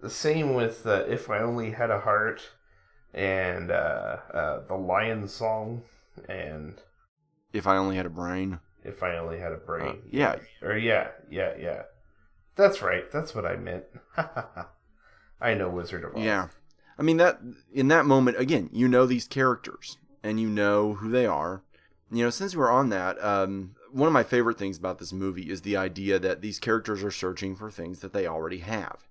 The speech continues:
Speaker 2: That is an interesting and kind of, really, it's kind of a, a bold satirical idea that, you know, riffing on the idea of the quest, 'cause it's always about characters going to get something. And this is the first movie that really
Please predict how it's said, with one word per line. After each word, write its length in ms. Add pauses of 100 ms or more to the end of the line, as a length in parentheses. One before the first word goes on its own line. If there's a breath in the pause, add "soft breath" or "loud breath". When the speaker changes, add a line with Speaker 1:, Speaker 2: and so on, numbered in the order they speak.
Speaker 2:
That 180
is 160
an 100
interesting 580
and 140
kind 280
of, 220 (280)
really, 240
it's 300
kind 260
of 100
a, 280 (160)
a 100
bold 400
satirical 720
idea 600
that, 360 (100)
you 140
know, 420
riffing 360
on 120
the 120
idea 380
of 120
the 80
quest, 500
'cause 120
it's 140
always 220
about 240
characters 400
going 320
to 80
get 400
something. 640 (640 soft breath)
And 160
this 160
is 100
the 60
first 300
movie 220
that 120
really 420